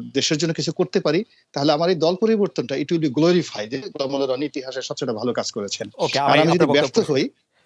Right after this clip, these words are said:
Speaker 1: হ্যাঁ, আমাকে মীর জাফর বলা হবে, খন্দকার মোশতাক বলা হবে, আরো অনেক মন্দ কথা বলা হবে।
Speaker 2: আপনার
Speaker 1: এটা সফলতা ব্যর্থতার বিষয়।
Speaker 2: আপনার বক্তব্য পরিষ্কার। আপ-
Speaker 1: সব মিলিয়ে প্লাস, আহ, পুলিশ এখন যতটা নির্দয়, অমানবিক, যেভাবে মামলা হামলা, যেভাবে ডাইরেক্ট পায়ের উপর গুলি করে দিচ্ছে, আমরা এক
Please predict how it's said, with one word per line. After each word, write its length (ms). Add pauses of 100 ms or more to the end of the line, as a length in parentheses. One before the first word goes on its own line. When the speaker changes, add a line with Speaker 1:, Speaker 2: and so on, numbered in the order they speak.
Speaker 1:
হ্যাঁ, 180
আমাকে 280
মীর 180
জাফর 220
বলা 200
হবে, 180
খন্দকার 360
মোশতাক 300
বলা 180
হবে, 160
আরো 140
অনেক 240
মন্দ 200
কথা 200
বলা 180
হবে। 200
Speaker 2:
আপনার 220
Speaker 1:
এটা 80
সফলতা 440
ব্যর্থতার 400
বিষয়। 280 (380)
Speaker 2:
আপনার 240
বক্তব্য 280
পরিষ্কার। 480
আপ- 180
Speaker 1:
সব 340
মিলিয়ে 400
প্লাস, 420
আহ, 280
পুলিশ 260
এখন 180
যতটা 320
নির্দয়, 600
অমানবিক, 480
যেভাবে 300
মামলা 360
হামলা, 400 (320)
যেভাবে 500 (720)
ডাইরেক্ট 460
পায়ের 240
উপর 140
গুলি 220
করে 160
দিচ্ছে, 160
আমরা 140
এক 60